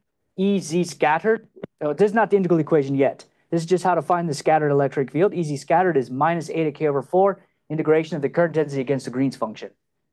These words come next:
So we need to know the induced current density J. The objective here will then be to develop an equation that can be used to find the current density, right? We're gonna construct an integral equation.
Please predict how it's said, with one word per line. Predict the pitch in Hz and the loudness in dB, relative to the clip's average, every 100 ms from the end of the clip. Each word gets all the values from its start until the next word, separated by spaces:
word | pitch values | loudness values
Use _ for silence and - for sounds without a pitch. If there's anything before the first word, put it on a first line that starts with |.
| _ _ _ _ | _ _ _ _
So | - | 0
we | 175 | 2
need | 262 | 4
to | 240 | 4
know | 214 | 4
the | 185 180 | 4 2
induced | 160 190 | 2 0
current | 196 180 151 | 2 0 2
density | 147 139 127 | -2 -2 -6
J. | 113 131 101 _ _ _ - | -2 -2 -2 _ _ _ -6
The | 147 | -2
objective | 170 233 233 160 | 2 2 0 0
here | 175 175 | 2 2
will | 151 | 2
then | 165 165 | 2 0
be | 170 | -4
to | 139 | -6
develop | 127 117 180 202 151 | -6 0 2 2 0
an | 131 | -2
equation | - 156 151 160 | -2 0 0 2
that | 147 | -2
can | 143 | -4
be | 123 | -8
used | 135 185 - | -2 -2 0
to | |
find | - 151 160 | -2 0 -2
the | 127 | -4
current | 131 110 | -6 -4
density, | 117 104 - | -6 -6 -6
right? | 110 151 | 0 0
We're | 139 135 | 0 -4
gonna | 127 | -6
construct | 127 - 156 147 | -8 -4 -4 -2
an | 131 | -2
integral | 131 120 120 | -2 -2 -4
equation. | 107 120 127 214 | -2 -2 0 -4